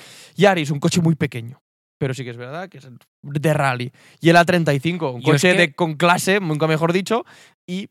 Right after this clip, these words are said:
Speaker 1: pero que a mí no me transmitiría
Speaker 2: Yo tengo
Speaker 1: mucho.
Speaker 2: muy claro el primero que elimino.
Speaker 1: ¿Cuál?
Speaker 2: Y es uno que le falta muchas de las cosas que hemos estado hablando durante el episodio
Speaker 1: El
Speaker 2: de hoy.
Speaker 1: Mercedes.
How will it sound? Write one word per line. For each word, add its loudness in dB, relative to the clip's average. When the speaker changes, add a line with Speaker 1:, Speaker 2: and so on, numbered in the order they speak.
Speaker 1:
pero 0
que -6
a -8
mí -6
no -6
me -4
transmitiría -4
Speaker 2:
Yo -4
tengo -4
Speaker 1:
mucho. -4
Speaker 2:
muy -2
claro -2
el -6
primero -6
que -10
elimino. -12
Speaker 1:
¿Cuál? -2
Speaker 2:
Y -4
es -6
uno -4
que -8
le -6
falta -6
muchas -4
de -10
las -8
cosas -12
que -16
hemos -12
estado -10
hablando -8
durante -12
el -16
episodio -4
Speaker 1:
El -8
Speaker 2:
de -10
hoy. -10
Speaker 1:
Mercedes. -12